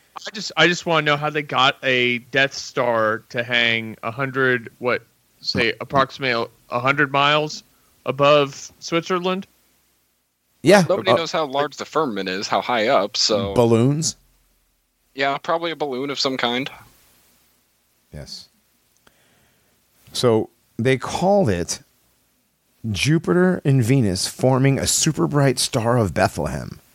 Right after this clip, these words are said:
Speaker 2: That's what they called it. But that was nasa's
Speaker 3: That makes
Speaker 2: report,
Speaker 3: sense.
Speaker 2: though. Okay, there was a few problems with nasa's bogus report, he says here.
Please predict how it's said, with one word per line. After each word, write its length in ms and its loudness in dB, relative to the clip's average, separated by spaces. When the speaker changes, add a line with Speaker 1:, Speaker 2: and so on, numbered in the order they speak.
Speaker 2:
That's 120 -8
what 100 0
they 60 4
called 280 2
it. 120 -6
But 80 -2
that 80 6
was 140 4
nasa's 440 2
Speaker 3:
That 80 -4
makes 140 -8
Speaker 2:
report, 180 -6
Speaker 3:
sense. 340 -12
Speaker 2:
though. 60 2
Okay, 100 4
there 120 6
was 120 6
a 60 4
few 160 4
problems 500 4
with 140 -2
nasa's 400 -2
bogus 420 2
report, 360 0
he 60 -8
says 260 -10
here. 200 -12